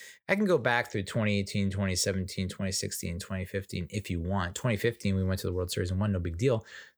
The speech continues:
Thirty-one and twenty-nine. Hmm. One, we're one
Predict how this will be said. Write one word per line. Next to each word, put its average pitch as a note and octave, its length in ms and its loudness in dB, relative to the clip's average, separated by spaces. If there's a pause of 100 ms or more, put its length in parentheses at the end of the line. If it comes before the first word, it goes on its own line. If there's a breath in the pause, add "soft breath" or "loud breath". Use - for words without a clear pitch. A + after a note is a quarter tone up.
Thirty-one F#3 300 6
and F3+ 80 4
twenty-nine. E3+ 580 4 (360)
Hmm. G#3 160 2 (380)
One, E3+ 640 4 (500)
we're A2+ 120 4
one F3+ 640 4